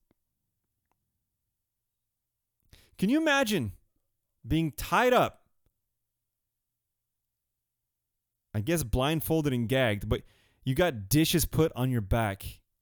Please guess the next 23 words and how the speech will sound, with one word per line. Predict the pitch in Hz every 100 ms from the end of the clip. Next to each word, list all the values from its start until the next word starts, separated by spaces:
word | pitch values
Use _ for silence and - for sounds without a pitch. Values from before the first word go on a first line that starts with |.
| -
And | 104 98
they, | 95
they, | - 98
dude, | - 101
if | 92 -
you |
fucking | 107 - - 113 - 117
move, | 98 92 82 - - _ _ _ _
if | - -
I | 117 143
hear | 139 120
one | 92 104 143
of | 147
these | 127 107
dishes | 123 120 110 101
rattle, | 101 92 92 78 - _ _ _
you | - 101 135
and | 147
your | 90
lady | 90 104 110
are | - - -
fucking | - - - 143 131 - 98 -
dead. | 117 92 87